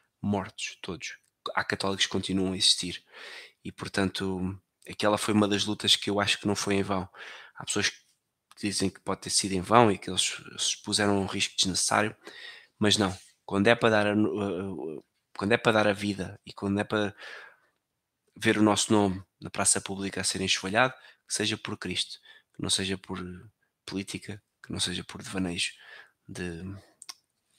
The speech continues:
coisas que passam, que seja por, pelas coisas transcendentes. Malta, um grande abraço, vamos falando, continuem fortes, vocês são os maiores.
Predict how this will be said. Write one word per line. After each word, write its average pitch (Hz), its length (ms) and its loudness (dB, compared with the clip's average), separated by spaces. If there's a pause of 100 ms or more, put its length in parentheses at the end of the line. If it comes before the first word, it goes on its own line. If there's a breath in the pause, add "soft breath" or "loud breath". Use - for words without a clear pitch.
coisas 95 260 0
que - 120 -4
passam, 85 320 0 (260)
que - 60 -8
seja - 220 6
por, 95 220 -8
pelas - 260 -4
coisas 92 220 0
transcendentes. 87 560 -2 (760 loud breath)
Malta, 104 220 6
um 104 60 6
grande 117 220 10
abraço, 107 380 8 (440 loud breath)
vamos 110 160 6
falando, 104 460 6
continuem 110 800 8
fortes, - 720 2
vocês - 260 2
são 110 140 2
os 107 80 -2
maiores. 107 580 2